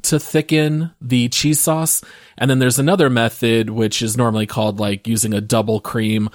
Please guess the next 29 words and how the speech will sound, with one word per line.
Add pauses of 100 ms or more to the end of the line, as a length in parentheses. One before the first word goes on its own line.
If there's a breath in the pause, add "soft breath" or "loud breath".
(220 loud breath)
where
you
basically
boil
cream
down
until
it's
so
thick (300 loud breath)
that
it'll
be
thick
enough
for
a
sauce. (380 loud breath)
I
actually
am
not
a
fan (160)
of
the
double
cream
method.